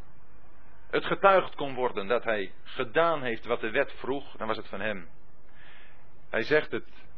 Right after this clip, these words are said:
profetisch in de psalmen, het wordt aangehaald in Hebreeën: "Uw wet is in het midden van mijn ingewand." Dat was zijn vreugde. Maar het was een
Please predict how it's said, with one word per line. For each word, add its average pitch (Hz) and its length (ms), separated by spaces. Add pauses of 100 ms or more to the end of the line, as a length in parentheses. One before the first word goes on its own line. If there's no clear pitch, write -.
profetisch 113 560
in 110 80
de 98 100
psalmen, 104 600
het - 80
wordt 107 160
aangehaald 110 420
in 104 80
Hebreeën: 92 440 (100)
"Uw 139 220
wet 113 360 (520)
is 104 140
in 104 80
het 92 160
midden 113 360
van 101 160
mijn 95 200
ingewand." 92 760 (1080)
Dat - 140
was 101 140
zijn 113 200
vreugde. 135 540 (1000)
Maar 135 140
het 143 100
was 147 180
een 143 220